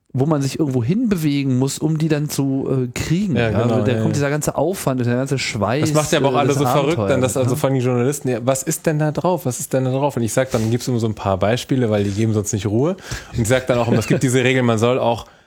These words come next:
Speaker 2: die Sachen nicht wieder online sozusagen laden, natürlich, also nicht hochladen, weil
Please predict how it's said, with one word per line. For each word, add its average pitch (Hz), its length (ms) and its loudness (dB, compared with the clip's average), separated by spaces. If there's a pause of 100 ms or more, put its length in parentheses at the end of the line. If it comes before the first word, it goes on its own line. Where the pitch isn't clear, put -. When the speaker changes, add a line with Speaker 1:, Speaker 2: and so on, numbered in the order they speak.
(160)
Speaker 2:
die 117 60 0
Sachen 113 300 0
nicht 120 160 0
wieder 113 280 2
online 139 580 0 (280)
sozusagen 135 540 -2
laden, 139 320 0
natürlich, 139 420 -4
also 113 160 0
nicht 110 180 -2
hochladen, 131 520 0
weil 107 340 2